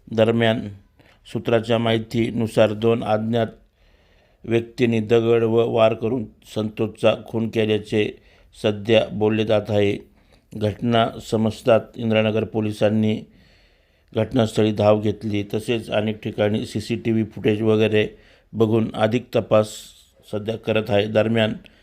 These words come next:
खुनाच्या घटनेने पुन्हा एकदा नाशिक शहर हादरले आहे.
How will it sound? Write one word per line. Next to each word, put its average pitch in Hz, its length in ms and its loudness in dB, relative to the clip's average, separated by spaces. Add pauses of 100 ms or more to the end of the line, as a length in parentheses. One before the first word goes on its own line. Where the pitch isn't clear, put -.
(420)
खुनाच्या 113 440 0
घटनेने 110 580 0
पुन्हा 117 440 -2
एकदा 110 460 -2
नाशिक 113 440 0
शहर 110 260 2
हादरले 107 480 2
आहे. 101 320 2